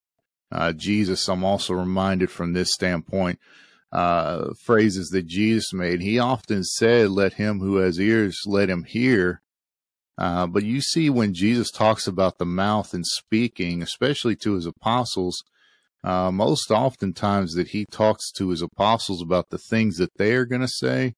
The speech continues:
it's not in regards to their opinion or what they think. It's always that the Holy Spirit is gonna guide them in what they should say. And I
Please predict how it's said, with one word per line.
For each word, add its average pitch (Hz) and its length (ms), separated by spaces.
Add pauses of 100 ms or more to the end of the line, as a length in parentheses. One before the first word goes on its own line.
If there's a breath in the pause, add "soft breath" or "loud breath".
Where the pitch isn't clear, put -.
(480)
it's 98 240
not 110 240
in 104 140
regards 98 720
to 92 720 (400)
their 95 420
opinion 98 800
or 87 160
what 90 300
they 117 180
think. 90 440
It's - 180
always 92 480
that - 180
the 82 100
Holy 98 260
Spirit 98 420
is 78 140
gonna 85 200
guide 85 380
them 82 180
in 82 140
what 82 180
they 82 120
should - 220
say. 92 280
And 85 100
I 82 80